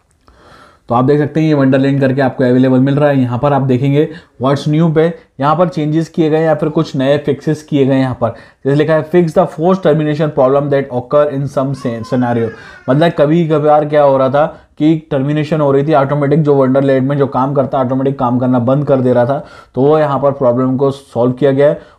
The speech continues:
उसके बाद, "Fix the problem where dark mode was not properly supported in some U I।" तो जहाँ पर डार्क मोड का यूज़ कर रहे थे वहाँ कुछ इश्यूज आ रहे थे, उसको यहाँ पर रेक्टिफाई किया गया है। साथ में, "Adjust the color of some U I।"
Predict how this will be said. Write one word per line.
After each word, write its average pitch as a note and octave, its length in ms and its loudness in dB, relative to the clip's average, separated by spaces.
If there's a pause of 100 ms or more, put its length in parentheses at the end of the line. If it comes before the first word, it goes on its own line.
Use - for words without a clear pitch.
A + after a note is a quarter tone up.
उसके C#3+ 260 0
बाद, F3 160 2
"Fix F#3 240 0
the F#3+ 140 2
problem E3+ 420 0
where D#3+ 300 2
dark D3 320 0
mode D#3 240 -2
was D#3 240 0
not D3+ 280 -2
properly C#3+ 420 0
supported C3+ 480 -2
in D#3 140 -2
some B2+ 300 0
U B2 120 2
I।" A2+ 100 0 (400)
तो C3+ 60 -4
जहाँ C3+ 240 0
पर E3 100 2
डार्क C#3 260 0
मोड D3+ 200 -4
का D#3+ 80 -2
यूज़ D3 240 -2
कर D3+ 140 0
रहे C#3+ 100 0
थे D3 80 -2
वहाँ D3 180 -2
कुछ C#3+ 260 -4
इश्यूज D3 400 0
आ C3+ 100 4
रहे B2+ 140 -2
थे, D#3+ 120 -4 (300)
उसको B2+ 240 -4
यहाँ D3+ 140 -2
पर D#3 120 -2
रेक्टिफाई D3 420 0
किया D#3 200 0
गया D3 120 0
है। E3 100 -2 (280)
साथ D3+ 200 0
में, F3+ 80 0 (120)
"Adjust D#3+ 320 0
the F#3 120 2
color D#3 340 2
of E3 200 -4
some D3+ 300 -2
U B2+ 120 0
I।" A2 100 -2